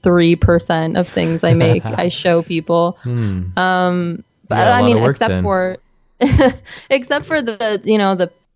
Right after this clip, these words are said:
Speaker 1: the paid work, um, y-, you know, you just gotta do it. You gotta, like, power through it and get, get it done and make it work. And there's something amazing about that too. Like, it forces you to be creative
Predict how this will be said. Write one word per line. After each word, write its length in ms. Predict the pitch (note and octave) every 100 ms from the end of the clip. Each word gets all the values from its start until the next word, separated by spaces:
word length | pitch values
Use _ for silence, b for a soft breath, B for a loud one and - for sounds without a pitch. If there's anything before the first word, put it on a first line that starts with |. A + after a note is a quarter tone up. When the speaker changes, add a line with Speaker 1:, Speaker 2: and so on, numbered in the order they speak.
| _ _
Speaker 1:
the 100 | -
paid 320 | F3+ G#3+ C#4+ C#4+
work, 440 | F#3 F3 F#3 - - -
um, 540 | G3 F#3+ F3+ F3+ F3+ _ _ _ _ _
y-, 100 | G#3 -
you 120 | G#3+
know, 60 |
you 60 | G3
just 160 | G#3 -
gotta 180 | F#3+ D#3+
do 180 | G#3
it. 200 | E3+ - -
You 100 | F#3+
gotta, 140 | F#3+
like, 160 | F3 F3
power 300 | - F3 E3+
through 200 | - G#3
it 80 | F3
and 100 | F3
get, 160 | F3 _ _
get 120 | F3 E3+
it 120 | E3
done 320 | F#3+ F#3+ F3
and 160 | E3 E3
make 280 | G3+ A3
it 140 | F#3+ -
work. 260 | E3+ G3
And 200 | A#3 A#3
there's 240 | A3+ A3+ A3+
something 500 | A3 A3+ A#3 A3 G3 -
amazing 400 | F#3+ F#3 F#3 F3
about 240 | D#3+ D#3+
that 240 | E3+ E3
too. 320 | - F#3+ E3+ D#3+
Like, 280 | D#3+ E3 E3+
it 140 | -
forces 360 | - F3 F3 F3
you 80 |
to 60 | E3
be 120 | E3
creative 640 | D#3 E3+ E3+ E3 E3+ E3